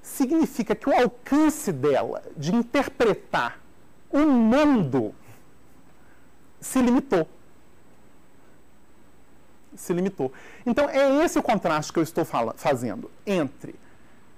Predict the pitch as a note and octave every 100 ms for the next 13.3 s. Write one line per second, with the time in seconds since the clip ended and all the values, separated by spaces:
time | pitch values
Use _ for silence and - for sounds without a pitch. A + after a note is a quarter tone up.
0 | - G3+ A#3 C#4 F#3+ C3 C3+ B3 D#4+ D4+
1 | - - F#3+ D3+ E3+ C3 E3+ D3+ C#3 B2
2 | E2+ C2+ - - F#3 G3+ A#3 G#3 G#3+ F#3+
3 | D#3+ D#3 - - - - B3 - - -
4 | E4 D#4+ E4+ D#4+ - G#3 F3 C#3+ C#3 -
5 | - F#3+ - - C4+ C#4 B3+ F#3 C4 -
6 | A3+ F#3+ G3+ G3+ E3+ D#3 F#3 E3+ - F#3
7 | G3+ G#3 G#3+ B3+ - - - D4+ D4 F#3+
8 | C#3+ - C#3 B1+ - - - - - -
9 | - - - - - - - A3 - -
10 | C4+ C4 - - - C4+ B3+ D#3+ A2 B2+
11 | G#2+ - - - - - - - - -
12 | - - - G3 F3+ E3+ C#3+ A#2+ C3 -
13 | F#3 F3+ -